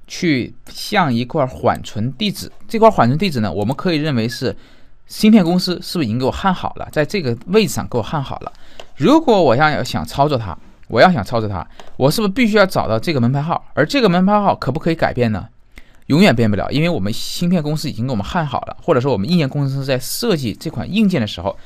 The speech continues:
已经给我们设计好了。那接着呢，那下面怎么办？下面呢，我们是不是就实际上就是不断的在这里头进行刷新？我刷不同的值，那是不是就会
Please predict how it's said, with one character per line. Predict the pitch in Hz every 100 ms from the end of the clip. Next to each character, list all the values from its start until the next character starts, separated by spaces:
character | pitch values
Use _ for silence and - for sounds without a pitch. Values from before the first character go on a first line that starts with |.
| - -
已 | - 117
经 | 196
给 | 226
我 |
们 | 131
设 | 117
计 | 185
好 | 180 -
了。 | - - - - - -
那 | 202 220
接 | - 277
着 | 269
呢， | 220 180 - - - -
那 | 202
下 | 196 294
面 | 254 196
怎 |
么 | 120
办？ | 120 127
下 | 127 240
面 | 220 208
呢， | 214
我 | 127
们 | 117
是 | -
不 | 160
是 |
就 | 170
实 | 151 - -
际 | 135
上 | 190 180
就 | 156
是 | 143
不 | - 117
断 | 117 214
的 | 185
在 | 120 127
这 | 208
里 | 131
头 | 113
进 | 107 151
行 | 127
刷 | 131 160
新？ | 165 170 190 - - - - - -
我 | 131
刷 | 139 226
不 | 226 294
同 | 196
的 | 190 180 139
值， | - - 123 156
那 | 160
是 | 156 165
不 |
是 | 147
就 |
会 | 143 151